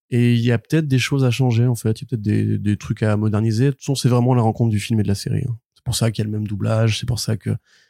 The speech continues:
euh, et aussi d'ailleurs du, du jeu vidéo, parce que je crois que le, le groupe qui fait la, la bande son, c'est le groupe qui avait fait la bande son du jeu vidéo, si je dis pas de bêtises. Donc, parce que le jeu vidéo, c'est pareil, c'est aussi une version de Scott Pilgrim en mouvement, en version beat'em all.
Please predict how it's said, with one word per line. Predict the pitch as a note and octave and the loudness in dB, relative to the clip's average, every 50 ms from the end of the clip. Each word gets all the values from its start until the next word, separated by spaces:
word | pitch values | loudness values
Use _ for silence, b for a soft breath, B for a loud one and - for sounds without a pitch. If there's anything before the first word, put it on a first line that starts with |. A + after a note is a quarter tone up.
| b b b _ _ _ _ - | b b b _ _ _ _ -2
euh, | B2+ B2 B2 A#2+ A#2 A2 G#2+ G#2+ G#2 G#2 - | 0 2 2 2 2 2 2 0 0 -2 2
et | C3+ B2 | 4 4
aussi | B2+ C3+ B2+ - | 4 4 2 2
d'ailleurs | E3 D3+ D3 C#3+ | 0 0 0 2
du, | C3 A#2+ A2 | 2 0 0
du | A2+ A#2 | 2 2
jeu | A2+ B2 | 2 2
vidéo, | A#2 B2+ B2 C#3+ D#3+ | 2 2 2 2 0
parce | D#3 - | 0 -2
que | |
je | - | -4
crois | - B2 | -4 -4
que | A#2 - A2 | -2 0 0
le, | G#2+ G#2+ A2 B2 A#2 | 0 2 2 2 2
le | B2 | 2
groupe | A#2 B2 C3 C3 | 2 2 0 -2
qui | - - A#2+ | 0 -2 -2
fait | G#2+ - A#2+ | 0 2 2
la, | A2 A2 G#2+ G#2 G#2 G2+ G#2 | 2 4 2 2 2 2 2
la | G#2 G#2 | 2 2
bande | A2 A2 A2 | 0 0 0
son, | - C3+ C3+ C3+ | 0 -2 -2 -2
c'est | - - | -2 -2
le | - | 0
groupe | A#2+ B2 A2+ | 0 -2 -2
qui | - A2+ | 0 -2
avait | A2 | -2
fait | - - | 0 0
la | A2+ A2+ | 0 0
bande | G#2+ G#2+ | -2 -2
son | - A#2 | -2 -2
du | A2+ | 0
jeu | A2 A#2 A2 | 0 2 0
vidéo, | A2+ A2 A#2 B2+ | 2 2 2 0
si | C3+ - B2 | 0 -4 -6
je | |
dis | A#2+ A#2+ | -4 -4
pas | A2 | -2
de | G#2+ | -2
bêtises. | B2 B2+ B2+ C#3+ C3+ C3 - _ _ _ _ _ _ _ _ _ _ _ | -2 0 0 -2 -2 -2 -8 _ _ _ _ _ _ _ _ _ _ _
Donc, | - G#2 G#2+ G2 | -4 -4 0 0
parce | A2+ - | 0 -2
que | - | 0
le | G2 | -2
jeu | G2+ G#2 | 0 0
vidéo, | G#2+ G#2+ G#2+ A2+ | 0 2 0 0
c'est | A2+ - | 0 0
pareil, | G2 G2+ A#2 | -2 -2 -2
c'est | A#2 - - | -2 -6 -12
aussi | - - - | -14 -10 -8
une | G#2 | -4
version | G#2 - G#2+ - A2 | -4 -4 -4 -6 -8
de | A2+ | -8
Scott | - A2+ | -10 -8
Pilgrim | A#2 A#2+ B2 A#2+ G2+ G2+ | -6 -6 -4 -2 -4 -2
en | |
mouvement, | G2+ G2+ G2 G#2+ A2+ G2+ G2 F#2 | -2 -4 -4 -2 -4 -4 -4 -4
en | |
version | F2+ - A2 - C3+ | -4 -6 -6 -6 -8
beat'em | B2 - - - A2 | -8 -4 -4 -2 0
all. | A2+ | -2